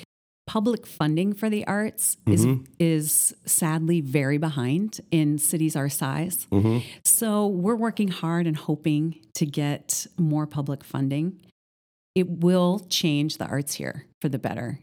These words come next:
Speaker 1: if we can manage to do that. I think as young people come move in here, or, you know, all the,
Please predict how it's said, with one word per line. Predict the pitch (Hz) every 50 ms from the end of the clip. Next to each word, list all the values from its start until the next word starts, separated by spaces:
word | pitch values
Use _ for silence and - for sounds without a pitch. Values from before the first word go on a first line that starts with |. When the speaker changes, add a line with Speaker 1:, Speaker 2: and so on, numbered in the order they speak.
| - -
Speaker 1:
if | 160 151 -
we | 147 143
can | 143 - 143 127 127 123 - -
manage | - 143 131 127 123 120 117 - - - - -
to | 127 - 95 95 87 135
do | - - -
that. | - - - - - - - - - - - - _ _ _ _ _ -
I | - 175
think | 180 180 - 190 175 - -
as | 165 160 143 151 143 143 - _ -
young | 175 156 160 165 165 170 170 175
people | 170 - 180 175 170 156
come | - - 160 151 147 151
move | 147 147 143
in | 160 180 190
here, | 185 180 190 185 180 175 175 170
or, | - 143 143 135 131 127 - -
you | 147 147 143
know, | 135 -
all | - 151 156
the, | 151 156 147 143 139